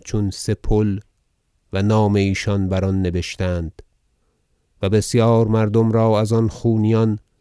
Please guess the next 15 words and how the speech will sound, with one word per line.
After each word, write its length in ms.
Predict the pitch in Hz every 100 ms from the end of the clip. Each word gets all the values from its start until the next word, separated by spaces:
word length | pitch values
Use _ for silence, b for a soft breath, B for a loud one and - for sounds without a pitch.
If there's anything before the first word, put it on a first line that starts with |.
| _ -
میان 380 | 104 117 117
به 100 | 107
دو 160 | 107 117
نیم 340 | 120 120 117
کردند 500 | 110 113 107 110 110
و 40 | 110
دست 320 | 104 101 -
و 60 | 101
پای 440 | 113 110 110 107
بریدند 800 | 98 104 104 98 98 95 90 - - _ _ _ _ _ _ _
و 80 | 98
حشمتی 560 | 107 101 117 107 110 98
سخت 560 | - 110 101 - -
بزرگ 500 | 104 101 117 107 95 -
بیفتاد. 640 | 98 90 - 101 87 80